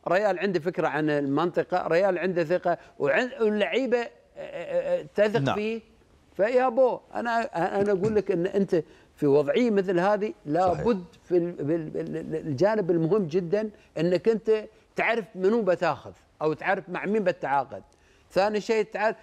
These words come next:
Speaker 1: ال-، ال-، ذكر، آه، أبو فهد نقطة مهمة جدًا. الفرق اللي تحب تغير في الانتقالات الشتوية يا تجيب لعيب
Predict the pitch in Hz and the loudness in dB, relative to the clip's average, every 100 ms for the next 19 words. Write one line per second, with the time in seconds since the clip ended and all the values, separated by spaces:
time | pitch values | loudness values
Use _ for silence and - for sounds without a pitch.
0 | - - 165 175 - - - 170 214 240 | -18 -4 -4 -4 -12 -18 -4 -2 2 2
1 | 233 226 - 165 151 135 123 127 131 160 | 0 -4 -4 -2 0 -2 -2 -4 -2 0
2 | 214 240 220 170 214 220 208 180 165 208 | 2 2 0 0 -2 0 -2 0 0 2
3 | 185 147 165 139 107 - - - - - | 2 0 0 0 -4 -8 -20 -20 -20 -20
4 | _ - 165 160 156 139 - 226 277 - | _ -2 0 2 0 -2 0 2 2 0
5 | - - 180 170 160 - 233 220 190 143 | -10 -4 -2 -2 -4 -4 -6 0 -2 2
6 | 175 196 170 135 139 135 151 143 143 180 | 2 4 2 0 -4 -2 -4 -2 0 0
7 | - 160 147 165 165 170 - _ - - | 0 -6 0 2 2 0 -6 _ -20 0
8 | 180 311 330 294 294 180 - _ _ _ | 2 2 2 0 -2 -2 -10 _ _ _
9 | _ _ _ 175 180 196 254 | _ _ _ -2 2 2 0